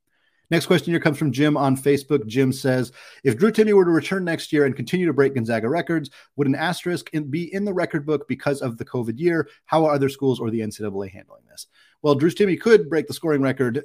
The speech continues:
uh, this year and then come back next year, in which case you don't need an asterisk 'cause he did it in four years. Uh, but let's say he doesn't, or let's say he, you know, becomes Gonzaga's all-time leading rebounder or any other s-,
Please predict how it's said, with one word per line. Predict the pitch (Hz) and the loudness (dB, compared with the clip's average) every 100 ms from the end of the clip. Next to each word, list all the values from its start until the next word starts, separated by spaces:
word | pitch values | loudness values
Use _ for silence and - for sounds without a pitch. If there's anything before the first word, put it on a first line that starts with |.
| 135 | -8
uh, | 117 | -4
this | 123 - | 0 0
year | 107 107 | -2 -6
and | 123 147 | -2 -2
then | 135 | 0
come | 107 | -2
back | 104 95 | -2 -4
next | 104 - | -8 -8
year, | 120 | -8
in | 120 | -4
which | 113 - | -6 -6
case | 110 104 - - | -8 -8 -10 -10
you | 95 98 | -8 -8
don't | 101 | -4
need | 151 180 | -4 -4
an | 117 | -4
asterisk | 104 - 110 - | -8 -10 -12 -8
'cause | 117 | -4
he | 120 | 2
did | 135 | 2
it | 143 | 2
in | 139 | -2
four | - 143 | 4 4
years. | 156 160 107 - - - - | 4 2 0 -4 -20 -14 -6
Uh, | 151 | -2
but | 143 | 0
let's | 180 196 | 0 0
say | 190 | 0
he | 185 | 2
doesn't, | 143 123 131 | 2 0 0
or | 131 | 0
let's | 131 127 | 0 0
say | 123 | -4
he, | 131 123 113 | -2 -2 -2
you | 113 | -6
know, | 104 | -4
becomes | 107 117 107 - | -4 -4 -4 -6
Gonzaga's | - 113 107 107 107 | -8 -4 -2 -2 -4
all-time | 101 110 104 | -6 -8 -6
leading | 104 101 | -6 -4
rebounder | 123 117 113 110 110 104 | -2 0 0 0 0 -2
or | 95 95 _ _ _ _ | -6 -14 _ _ _ _
any | 180 156 | -2 0
other | 147 131 123 127 - _ _ | 0 0 -2 -4 -12 _ _
s-, | - | -20